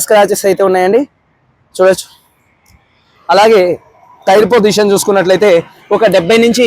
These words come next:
ఎనభై శాతం మధ్యలో టైర్ అయితే ఉంది ఫ్రంట్. అలాగే ఎలైవీలో ఎటువంటి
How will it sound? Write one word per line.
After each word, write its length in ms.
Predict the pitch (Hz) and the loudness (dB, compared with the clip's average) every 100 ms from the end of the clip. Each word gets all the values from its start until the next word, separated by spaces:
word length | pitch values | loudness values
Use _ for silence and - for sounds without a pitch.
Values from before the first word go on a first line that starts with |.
| 190 | 2
ఎనభై 200 | 196 208 190 | 2 0 0
శాతం 200 | 202 196 | 0 0
మధ్యలో 220 | 185 208 196 | 0 0 2
టైర్ 140 | 190 196 | 2 2
అయితే 120 | 196 196 | 0 0
ఉంది 120 | 202 | -2
ఫ్రంట్. 240 | 185 185 226 - _ _ 170 | -2 -2 -2 -4 _ _ -2
అలాగే 220 | 202 220 190 | 0 2 2
ఎలైవీలో 300 | 202 214 214 196 | 2 2 0 0
ఎటువంటి 280 | 202 202 | -2 -2